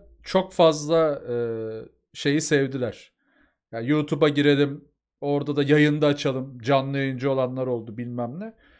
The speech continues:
İnsanlar onlardan hep, e, gelen şeyi somut alıyorlar. Nasıl somut? Hani şimdi sen ben ya sonuçta yazar değiliz, bir şey değiliz. Sev-, sevdiğimiz için, bu işe kafa yorduğumuz için bu, bunları yapıyoruz. Ya ben beş senedir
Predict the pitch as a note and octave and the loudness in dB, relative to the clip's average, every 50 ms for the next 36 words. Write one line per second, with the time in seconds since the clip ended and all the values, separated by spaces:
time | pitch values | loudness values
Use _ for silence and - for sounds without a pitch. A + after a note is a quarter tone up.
0 | _ _ _ D3 C#3+ D3 C#3+ - G3 F#3 F#3+ G3 A3 B3 A#3 G3 F#3 F3+ F#3 F#3+ | _ _ _ -4 -4 -2 0 4 4 4 4 2 0 2 2 2 2 0 0 0
1 | F#3 F#3 F#3 F#3 A3 A#3 A3 G3+ G#3 G#3+ - _ _ - C#3 C3 B2+ B2 B2 B2 | 2 0 2 0 -2 -2 0 -2 -4 -4 -6 _ _ -12 -8 -6 -4 -2 -2 -2
2 | B2 A#2+ A#2+ A#2+ A#2+ A#2+ A#2+ C3 C3 C3+ - _ _ _ _ _ _ _ _ A#2 | -4 -4 -4 -4 -6 -6 -8 -10 -14 -16 -18 _ _ _ _ _ _ _ _ -4
3 | B2+ C3+ C3+ D#3 E3+ F#3 F3+ - G#3+ G#3 - - D3 D#3+ F3 G3 G3 F3 C#3+ B2 | -2 0 2 2 2 0 -2 -4 -6 -8 -2 0 0 2 2 2 2 2 2 2
4 | A#2 A2 G#2+ G#2 G2+ G2+ G2+ B2 D#3+ E3 E3 C#3+ - - C#3 B2+ D#3 G3 G3 - | 0 -4 -4 -6 -8 -8 -4 -4 -4 -4 -4 -6 -8 -6 -6 -6 -6 -6 -10 -12
5 | - _ _ _ _ _ _ _ - E3 D3 C#3 C#3+ - - E3 C#3+ - - A#3+ | -20 _ _ _ _ _ _ _ -4 -2 -2 -2 -6 -6 -8 -6 2 8 8 8
6 | A3+ A3+ A3 G3+ G3+ G#3+ G#3 G3+ F#3+ E3+ E3+ F#3+ A3+ G3+ F3+ - G3 D3 C#3 - | 8 8 4 4 4 4 2 -2 -10 -16 -10 -8 -6 -6 -2 0 -2 0 0 0
7 | F3+ F3 E3+ D#3+ D#3 D#3 E3+ E3 D#3+ D#3+ D#3 D#3+ B2 A#2+ A#2 A#2 C#3 C#3 - - | 4 6 6 6 6 6 6 6 6 4 0 -2 -4 -4 -6 -8 -8 -6 -2 0
8 | D3+ D3+ D3 B2+ A2+ G#2 B2 C3 - - - - - F#3+ F#3 E3 D3 C#3+ - - | 0 0 0 -2 -6 -8 -8 -10 -10 -12 -12 -4 -2 0 0 0 0 -2 -2 0
9 | F#3 E3+ E3 D3+ D3 D#3 D3+ C#3+ A2+ G#2+ G2 - - C3+ D3 - _ _ _ _ | 2 2 2 2 0 -2 -2 -4 -6 -8 -10 -10 -12 -12 -12 -12 _ _ _ _
10 | _ _ _ _ _ _ _ _ - D3+ D#3 C#3+ - E3+ E3 - E3 D3+ - E3+ | _ _ _ _ _ _ _ _ -4 -4 -2 0 0 0 2 2 0 2 4 4
11 | D#3 C#3 B2 A#2+ A2+ G#2 G#2+ G2+ - - E3+ D#3 D3+ - _ _ E3 D#3+ D3 B2 | 4 4 2 -2 -8 -10 -10 -12 -10 -12 -10 -10 -12 -14 _ _ -12 -10 -4 -2
12 | B2 C#3 D#3 D#3 D3+ D3+ - C#3+ A#2+ G2+ F#2+ - B2+ A2+ A2 B2 C3 B2+ B2 A#2+ | 0 2 2 2 0 2 0 -2 -2 -2 -6 -10 -10 -10 -4 -2 -2 -2 -2 -2
13 | C#3 C3+ C3 - - A#2 G#2 G#2 G#2+ C3 B2+ C#3+ | -2 -2 -2 -4 -8 -8 -8 -8 -10 -10 -14 -14